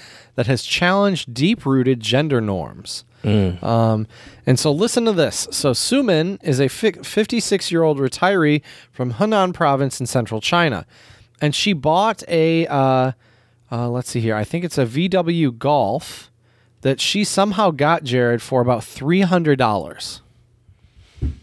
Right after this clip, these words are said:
Speaker 2: Damn. Is,
Speaker 1: So
Speaker 2: is,
Speaker 1: she ha-
Speaker 2: what year is it? What is it? How new does, can you see the car?
Speaker 1: Um, here, let me just send you the article. Um,
Speaker 2: Okay.
Speaker 1: I would guess, I mean, it doesn't look super old.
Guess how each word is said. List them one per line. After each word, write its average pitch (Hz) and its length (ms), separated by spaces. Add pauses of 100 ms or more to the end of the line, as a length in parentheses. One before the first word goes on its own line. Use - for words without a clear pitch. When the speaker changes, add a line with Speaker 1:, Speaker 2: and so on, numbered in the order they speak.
(460)
Speaker 2:
Damn. 127 400 (360)
Is, 147 160
Speaker 1:
So 165 140
Speaker 2:
is, 147 80
Speaker 1:
she 160 180
ha- 160 80
Speaker 2:
what 156 160
year 143 220
is 110 160
it? 95 100
What 110 140
is 113 100
it? 117 120
How 113 200
new 117 180
does, 104 180 (140)
can 127 120
you 120 60
see 123 200
the 113 100
car? 113 420 (440)
Speaker 1:
Um, 151 800 (300)
here, 170 260 (100)
let 120 140
me 135 100
just 135 240
send 143 220
you 143 100
the 127 160
article. 123 560 (400)
Um, 127 140
Speaker 2:
Okay. 90 60
Speaker 1:
I 156 200
would 185 300
guess, 156 360
I 170 80
mean, 185 120
it 208 100
doesn't 226 260
look 269 180
super 180 360
old. 175 400